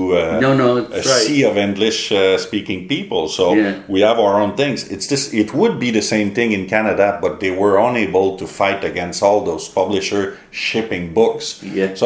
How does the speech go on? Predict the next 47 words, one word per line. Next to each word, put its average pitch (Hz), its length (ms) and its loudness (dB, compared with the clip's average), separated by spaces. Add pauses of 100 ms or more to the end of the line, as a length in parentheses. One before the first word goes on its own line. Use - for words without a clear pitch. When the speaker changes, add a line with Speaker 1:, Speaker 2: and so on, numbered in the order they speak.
Speaker 1:
all 156 160 6
Speaker 2:
Yeah, 123 100 2
we 131 60 6
Speaker 1:
the - 60 6
Speaker 2:
got 160 160 0
the - 140 -2
same 131 120 4 (120)
language. 180 380 2
That's 135 220 4
the 95 60 -6 (100)
problem. - 280 4 (220)
Speaker 1:
Yeah, 233 140 4 (120)
that's - 240 -2
the - 60 6
Speaker 2:
Yeah. 202 140 6
Speaker 1:
problem. 220 380 4
So - 140 2 (120)
all 165 140 4 (100)
those 151 140 0 (120)
publishers 117 500 2
that 95 160 2 (120)
went 98 160 0 (120)
south, - 300 -2 (640)
they 110 140 4 (260)
used 139 160 -2
to 107 60 4 (120)
have 117 180 0 (100)
Random 117 280 2
House 113 500 4
and 95 140 -4
Maclennan 107 440 0
and 101 140 -4
Stewart, 117 280 2
all 175 100 0 (100)
those - 200 -2
guys, 113 180 2
they 110 140 2
were 139 180 4
all 139 120 4 (100)
inst-, - 240 -6 (500)
installed 107 460 2
in 90 60 -4 (100)
Canada 95 360 0
with 87 120 0 (100)
imprints. 104 380 -4 (280)
They're 87 200 0
all 107 120 2